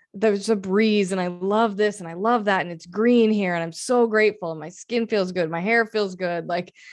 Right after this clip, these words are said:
<laughs> yeah, I mean, I think everyone,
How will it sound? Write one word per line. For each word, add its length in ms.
<laughs> 340
yeah, 220
I 100
mean, 320
I 120
think 220
everyone, 680